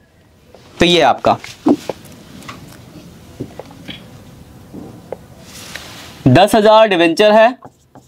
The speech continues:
issue हुआ पार पे यानी सौ पे, और redeem कितने पे होगा, एक सौ दस पे। और नंबर का जो debenture का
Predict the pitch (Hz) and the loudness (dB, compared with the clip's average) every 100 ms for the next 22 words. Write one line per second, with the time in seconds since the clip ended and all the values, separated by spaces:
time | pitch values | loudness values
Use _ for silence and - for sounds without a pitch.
0 | _ - - - - - - - - - | _ -20 -20 -20 -20 -20 -20 -20 -20 -20
1 | - - - - - - - - - - | -20 -18 -16 -16 -16 -10 -10 -8 -16 -18
2 | - - - 170 170 233 220 220 190 165 | -20 -18 -4 0 2 4 4 2 2 0
3 | 170 214 202 202 202 165 160 214 247 240 | 0 0 0 0 0 2 2 0 -2 -4
4 | - _ _ _ - - - 151 160 190 | -8 _ _ _ -20 -4 -2 0 2 2
5 | 202 202 208 214 214 247 311 - _ _ | 2 0 0 0 2 0 -2 -8 _ _
6 | _ _ - 147 156 - 254 330 - _ | _ _ -6 -2 -2 0 0 0 -8 _
7 | _ - - - - - - 240 120 - | _ -20 -20 -20 -20 -8 0 0 0 -4
8 | 113 - - - - 143 156 165 180 196 | -8 -8 -12 -10 -2 2 2 2 0 0
9 | 196 175 165 170 190 196 | 2 2 0 2 2 2